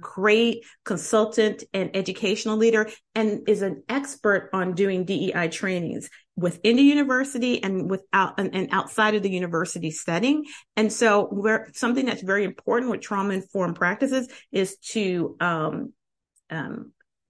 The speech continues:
train employees to how to recognize trauma. So Patty will be there as well as a moderator. And I'm so, I'm sorry, not as moderator, as a speaker. I'm so thrilled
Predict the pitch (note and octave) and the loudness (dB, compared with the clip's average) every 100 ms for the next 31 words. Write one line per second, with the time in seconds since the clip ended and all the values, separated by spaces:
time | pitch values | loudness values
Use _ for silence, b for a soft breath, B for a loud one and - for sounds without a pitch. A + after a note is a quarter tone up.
0 | _ _ _ - - A3 A3 G#3+ - F#3+ | _ _ _ -10 -2 0 0 -2 -4 -2
1 | F#3+ G#3 G#3+ F#3+ - E3+ D#3 E3 - F#3 | -2 -4 -6 -6 -4 -6 -6 -8 -8 -4
2 | G3 G#3 A3 A#3 - b - B3+ A#3+ C4 | 0 0 -2 -4 -10 b 0 4 6 4
3 | F#4 _ _ - - - A3 G3+ F#3+ F#3+ | 0 _ _ -10 -2 2 4 4 2 -2
4 | - A3+ A3+ A#3 A3 F3+ G#3+ F#3+ F#3 F3+ | -2 0 0 0 -2 -2 -4 -2 0 0
5 | F3 - F#3 F#3 F3 E3+ F#3 F3+ - E3 | -2 -4 -4 -2 -2 -2 0 2 0 -2
6 | F3+ F3 E3 D#3 D3 C#3+ - _ B B | -2 0 0 -2 -4 -6 -10 _ B B
7 | _ G#3+ G#3+ G#3 G#3+ G#3 - - - C#4 | _ 0 2 2 0 0 -2 -4 2 2
8 | D4+ D#4 D#4 - - G#3+ G#3+ E3 A3+ A3 | 2 0 -2 -4 -4 -4 0 0 2 2
9 | E3+ E3+ E3 - F3 - C#4+ C#4 - - | 2 0 0 -2 -4 0 0 0 -4 -10
10 | B B B G#3+ A3+ D4+ D4+ D4 D#4 C#4 | B B B 0 2 4 2 0 0 4
11 | A#3 A#3 - | 4 2 -2